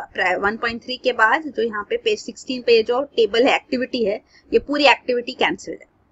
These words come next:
Page sixteen पे। page seventeen पे let's think cancelled है, let's remember cancelled है और ये पूरा solved example जो वन दिया हुआ है वो cancelled है। Example टू भी पूरा cancelled है, Let's think का box भी कैंसिल्ड है on page eighteen।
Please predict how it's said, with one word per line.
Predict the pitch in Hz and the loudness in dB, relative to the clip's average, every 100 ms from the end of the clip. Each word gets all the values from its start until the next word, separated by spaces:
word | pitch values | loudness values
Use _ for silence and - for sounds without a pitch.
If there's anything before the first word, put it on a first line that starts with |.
| _ _ _ - | _ _ _ -2
Page | 208 - | -2 -2
sixteen | 214 - 196 190 | -16 -14 -12 -8
पे। | - 285 | -4 -2
page | - 233 | 4 4
seventeen | - 220 226 233 240 | 4 0 0 -4 -8
पे | 233 - | 0 2
let's | 196 214 - - | 2 -2 -4 2
think | 285 277 | 4 4
cancelled | 240 233 247 233 | 0 -2 -4 0
है, | 233 | 0
let's | 226 202 208 214 | 0 -2 -6 -8
remember | 214 214 233 | -6 -6 -6
cancelled | 254 240 233 277 247 | -4 -4 -4 -6 -4
है | 254 | -2
और | 220 | 0
ये | 220 | 0
पूरा | - 254 254 | -2 -2 -2
solved | - 214 220 | 2 2 2
example | 208 214 202 208 226 | 0 0 0 0 0
जो | 233 | 0
वन | 208 208 | -2 -8
दिया | 202 202 | -6 -6
हुआ | 202 | -6
है | 196 | -6
वो | 202 208 | -8 -6
cancelled | 233 240 269 254 | -8 -6 -10 -8
है। | 254 294 _ _ _ - | -10 -12 _ _ _ -12
Example | 208 202 226 233 233 | -6 4 4 4 2
टू | 240 _ - 302 | 2 _ -2 2
भी | 294 240 311 440 _ _ - | 4 4 4 2 _ _ -2
पूरा | 214 196 202 | 4 4 2
cancelled | 165 - 175 170 | -6 -6 -10 -8
है, | - | -2
Let's | 185 214 - - | 2 2 0 -2
think | 269 254 | -2 0
का | 240 | -2
box | 208 196 - | -2 -6 -8
भी | 254 | -12
कैंसिल्ड | 269 208 196 180 170 | -6 -6 -4 -4 -2
है | |
on | 190 240 | -2 0
page | 214 196 175 | 2 2 0
eighteen। | 156 - | -10 -10